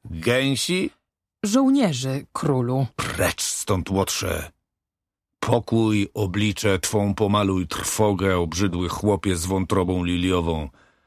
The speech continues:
Speaker 1: Co za żołnierze? Duszy twej zagłada, huściane lica twoje trwogę radzą. Co za żołnierze, rycerzu z serwatki?"
Speaker 2: "Wojsko angielskie, miłościwy królu."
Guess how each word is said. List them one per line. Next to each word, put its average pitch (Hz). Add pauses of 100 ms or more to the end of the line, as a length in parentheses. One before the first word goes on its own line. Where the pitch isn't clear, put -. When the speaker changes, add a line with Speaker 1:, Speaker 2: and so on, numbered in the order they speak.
(260)
Speaker 1:
Co 151
za 87
żołnierze? 95 (800)
Duszy 110
twej 117
zagłada, 123
huściane 120
lica 120
twoje 117
trwogę 107
radzą. 82 (1160)
Co 175
za 180
żołnierze, 156
rycerzu 104
z -
serwatki?" - (140)
Speaker 2:
"Wojsko 180
angielskie, 160
miłościwy 139
królu." 131